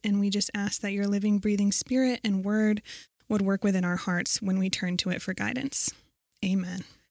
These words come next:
So to start, I'll read us the passage. Again, this is Second Corinthians four,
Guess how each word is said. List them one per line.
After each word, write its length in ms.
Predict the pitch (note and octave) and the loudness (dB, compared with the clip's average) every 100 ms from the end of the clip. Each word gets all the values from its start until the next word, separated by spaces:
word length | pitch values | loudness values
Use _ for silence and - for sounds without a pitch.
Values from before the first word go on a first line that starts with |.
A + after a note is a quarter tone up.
| _ _ | _ _
So 100 | - | 0
to 100 | C4+ | 2
start, 300 | C#4 - F4 | 4 2 2
I'll 140 | C#4+ C4 | 2 2
read 180 | C4 C#4 | 4 4
us 300 | C#4 - - | 4 2 0
the 100 | D4 | 0
passage. 640 | E4 F#4+ G#3+ F3+ - - - - | 0 0 0 2 0 0 -4 -4
Again, 280 | B3 A#3+ A#3+ | 0 4 4
this 140 | A#3+ A3+ | 4 2
is 80 | |
Second 300 | A3 B3+ B3 | 2 0 -2
Corinthians 460 | A#3 B3+ A#3+ A#3 A#3 | 0 2 4 4 4
four, 480 | - G#3 F#3+ A#3 | 2 -2 2 2